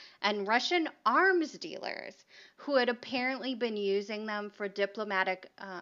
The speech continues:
immunity and were using them fraudulently. And so when they contacted the Bates family, the Bates family was like, "W-, no, we've only ever issued three hundred official Sealand passports,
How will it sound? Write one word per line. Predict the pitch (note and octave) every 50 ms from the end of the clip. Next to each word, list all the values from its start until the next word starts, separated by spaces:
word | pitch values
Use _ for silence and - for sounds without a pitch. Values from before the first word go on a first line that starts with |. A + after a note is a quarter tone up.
| - G3
immunity | G3+ G#3 G#3+ G#3+ G#3+ G#3+ G#3+ G3+ G#3 G3+ F#3+ F#3+ G3 - - - - - _ _
and | G#3+ A3 G#3 G3+ G3 F#3+ F#3 F#3 F#3+ - - - _ _ -
were | G#3 G3+ A3+ A3
using | A3 G#3 G#3 G#3 G3+ A3 G#3 G3+
them | F#3 F#3 F#3+
fraudulently. | - - B3 D#4+ F#4 B3+ - G3 F3+ E3+ E3 - - - - - - A3+ - - - - - - - -
And | A3+ A#3+ B3+ A#3+
so | A#3+ D4+ C4+
when | C4+ C#4 C#4
they | C4 C4
contacted | C4 - - A4+ A#4+ A4+ - E4 D4 - - A#3
the | A3 G3+
Bates | - C4 D#4 F#4 - -
family, | - C4+ A#3+ A#3+ A#3 A3+
the | A3 G#3
Bates | A#3 C4 C4 C4+
family | C4+ B3+ A#3+ A3+ G#3+
was | G#3 G#3 -
like, | G#3+ G3 F#3+ -
"W-, | G3 G3 G#3 A3+ B3+ C4+ C4 -
no, | B3 A#3 A#3 G#3+ G3 E3+ - - - G3+ - _ _ _ - - _ _ _
we've | A3 C4 D4+ D#4 F4+
only | G4 G4+ G4+ F#4+ F4+ D4+ - -
ever | A#3 B3 C4 C4+ C4 B3
issued | - A3+ A#3+ A#3+ - - B3 A#3+ B3 -
three | A#3 A3 A3+ A#3
hundred | A3 B3+ A#3 A3+ A3 A3
official | G#3 - A3 G3+ G3 - G#3 G3
Sealand | G3 - G3 F3+ F3 D#3+ D#3 E3
passports, | - - G3+ G#3 - - A3+ G#3 G3 G3 G3 - -